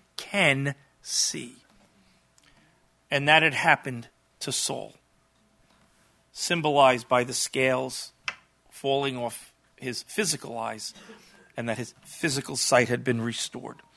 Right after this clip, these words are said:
So here Saul of Tarsus is able to see, and boy, could he see. Amen? <laughs> And you could imagine that when the eyes of Saul of Tarsus were opened, things looked very, very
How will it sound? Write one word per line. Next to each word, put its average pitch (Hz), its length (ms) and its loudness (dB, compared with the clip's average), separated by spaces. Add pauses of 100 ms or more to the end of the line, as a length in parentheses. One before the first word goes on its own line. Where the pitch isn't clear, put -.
(500)
So - 140 -2
here 160 180 6
Saul 156 300 4
of 143 80 -2
Tarsus 135 440 2
is 127 120 -6
able 131 280 -2
to - 140 -8
see, - 360 -6
and 127 280 -8
boy, 160 340 4
could 147 260 -4
he 135 140 -4
see. 113 360 0
Amen? 156 460 6 (400)
<laughs> - 80 -10 (720)
And 139 140 4
you 180 80 4
could 180 140 8
imagine 180 480 10
that 151 160 6
when 151 100 4
the 147 140 4
eyes 160 260 8
of 151 100 0
Saul 170 320 4
of 147 120 -2
Tarsus 156 420 4
were 151 100 -6
opened, 147 320 0
things 151 240 0
looked 139 140 -2
very, 143 360 6
very 127 320 0